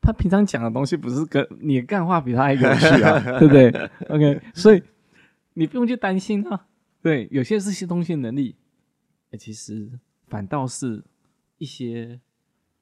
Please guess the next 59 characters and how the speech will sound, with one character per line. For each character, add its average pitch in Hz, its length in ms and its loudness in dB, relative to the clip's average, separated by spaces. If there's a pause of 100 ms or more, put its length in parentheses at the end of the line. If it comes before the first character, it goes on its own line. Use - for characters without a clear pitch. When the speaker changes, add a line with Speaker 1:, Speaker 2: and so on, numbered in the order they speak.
(400)
Speaker 1:
其 - 200 -14
他 170 180 -8
场 - 220 -20
合 104 140 -14
里 101 120 -12
面 110 140 -10
很 113 160 -18
重 113 200 -14
要 113 120 -14
的 - 180 -20
能 - 80 -20 (100)
力。 139 120 -20 (480)
Speaker 2:
嗯。 95 200 -14
Speaker 1:
OK， 104 320 -12 (460)
怎 - 140 -12
么 107 100 -8
让 151 180 -8
整 117 160 -18
个 104 200 -12 (320)
气 147 260 -8
氛 131 320 -6
活 113 260 -8
跃 139 200 -8
啊？ 127 400 -16 (340)
所 139 100 -10
以 151 40 -8
你 123 120 -10
是 127 140 -14
一 - 20 -12
个 113 100 -12
开 110 160 -16
心 117 220 -14
果， - 180 -20
可 110 80 -10
是 131 280 -10 (360)
你 - 80 -16
每 113 160 -8
次 113 160 -14
到 120 280 -10
台 - 120 -20
上 117 160 -14
你 110 60 -14
就 107 100 -14
觉 113 140 -14
得 107 80 -14
很 101 100 -18
害 117 220 -18
怕。 113 240 -18 (500)
可 131 80 -8
是 160 120 -2
你 170 100 0
会 156 80 -2
发 175 100 -4
现， 165 200 -6 (140)
哎， 226 200 -6 (1800)
你 143 100 -2
到 190 100 0
台 139 160 -6
上 120 300 -12